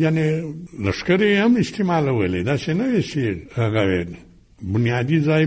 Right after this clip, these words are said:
به صرف جامې به ور بدلې کړي، زموږ لباس به ور واستو او نوم به پرې کښېښو چې دا خو نو پلانی دی. بنیادي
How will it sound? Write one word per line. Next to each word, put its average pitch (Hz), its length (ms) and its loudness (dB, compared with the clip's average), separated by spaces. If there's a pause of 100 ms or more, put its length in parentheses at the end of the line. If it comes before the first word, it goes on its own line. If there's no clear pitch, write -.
به 165 200 2
صرف 175 240 -2 (120)
جامې 160 380 2
به 151 80 2
ور 139 220 0
بدلې 156 380 0
کړي، 151 200 -4
زموږ 156 180 2 (100)
لباس 139 280 -2
به 143 120 -6
ور 143 160 -2
واستو 160 280 -4
او 143 180 -2
نوم 139 300 -2
به 131 80 -2
پرې - 240 -14
کښېښو 139 400 -4 (460)
چې - 100 -6 (100)
دا 139 100 0
خو 123 120 -6
نو 113 120 -2
پلانی 117 440 -4
دی. 90 80 -6
بنیادي 113 440 0